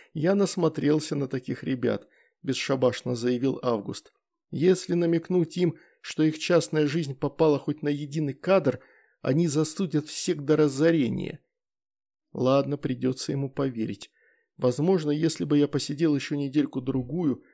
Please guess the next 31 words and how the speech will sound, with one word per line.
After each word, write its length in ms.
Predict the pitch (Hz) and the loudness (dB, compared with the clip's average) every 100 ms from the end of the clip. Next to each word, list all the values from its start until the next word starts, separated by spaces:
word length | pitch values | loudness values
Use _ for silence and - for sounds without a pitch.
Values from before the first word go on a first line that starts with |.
| _ _ | _ _
понаблюдал 600 | 139 127 131 135 147 147 | -6 -4 -4 0 2 2
бы 120 | 139 | 0
за 100 | 127 | -6
событиями, 840 | 123 - 135 143 160 135 120 117 113 _ _ - | -6 -8 -4 -4 -4 -4 -2 -4 -6 _ _ -6
то 120 | 156 | -4
смог 340 | 143 147 156 | -4 -4 -4
бы 120 | 151 151 | -2 0
выдумать 400 | 147 147 147 143 | 0 0 -4 -4
более 360 | 123 151 143 | -2 0 2
разумный 720 | 135 131 113 139 151 131 127 _ _ | 0 -2 -2 -2 -2 -2 -4 _ _
и 120 | 147 | -6
безопасный 720 | 131 139 143 139 131 - 135 | -2 0 0 0 -4 -4 -8
план. 400 | 135 131 113 - - _ _ _ _ - | -6 -4 -4 -6 -12 _ _ _ _ -10
Но 180 | 127 156 | -4 0
вот 160 | 196 | -2
как 260 | - 143 - | -2 -8 -4
раз 260 | 147 131 - | -4 -4 -6
времени 680 | 127 160 185 156 143 131 _ _ - | -4 -2 -2 -2 -4 -6 _ _ -8
у 100 | 143 | -6
меня 300 | 139 143 139 | -4 -4 -2
и 80 | 147 | -2
не 200 | 131 - | -4 -6
было. 320 | - - - _ _ _ _ _ _ _ - | -6 -8 -12 _ _ _ _ _ _ _ -12
«Тогда 300 | 123 104 170 | -8 0 0
пошли», 560 | 180 - 139 156 170 _ _ _ | 0 -4 -6 -4 -6 _ _ _
кивнул 360 | - 143 135 127 | -4 -2 -2 -4
я 200 | 120 123 | 0 -2
ему, 220 | 123 151 | 0 -4
вылезая 480 | 135 120 120 123 120 | -2 -2 -2 0 0
из 100 | 113 | -2
машины. 540 | 120 123 - 110 107 | -6 -8 -10 -12 -14